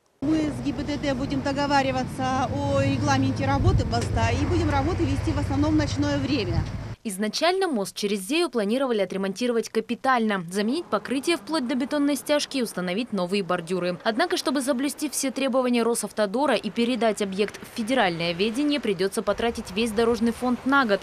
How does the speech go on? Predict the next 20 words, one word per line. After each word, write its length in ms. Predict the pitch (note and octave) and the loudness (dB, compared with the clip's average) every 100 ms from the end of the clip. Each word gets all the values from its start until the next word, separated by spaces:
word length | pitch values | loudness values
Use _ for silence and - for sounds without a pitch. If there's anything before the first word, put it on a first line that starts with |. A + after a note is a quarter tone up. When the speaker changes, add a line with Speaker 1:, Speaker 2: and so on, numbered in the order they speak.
| - | 0
Speaker 2:
а 120 | F3+ | 0
это 240 | G#3+ - | 0 -2
триста 420 | - F3 G3+ - | -4 -2 -2 -2
миллионов 420 | G#3+ F3 F#3 F#3+ - | -2 0 0 0 -2
рублей. 380 | G#3+ A3 G3 F#3+ | 0 2 2 0
В 80 | G#3 | -4
итоге, 300 | A3+ F#4 F4+ | 2 2 2
чтобы 240 | - A#3 | 0 -2
сэкономить 500 | A3+ A3+ A#3+ D#4+ D#4+ | 0 0 0 0 0
деньги 300 | G#3+ G#3 F#3+ | 0 0 2
на 100 | G3+ | 0
ремонт 340 | G3 G3 G#3 - | 2 2 0 0
других 420 | G#3 A#3 G3 F#3 | -2 -2 0 -4
участков, 560 | F#3 - A3 C4+ - - | -4 0 0 0 -6 -4
на 60 | F#3 | -4
мосту 320 | F#3 - C#4+ | -4 -4 -4
решили 340 | D4 - B3+ | -2 -2 -2
просто 420 | B3 F3 G3+ - | -2 -2 -2 0
обновить 380 | A3 F3 E3 E3+ | -2 0 -4 -2
асфальт. 400 | F3 - F3 E3 | -4 -2 0 -2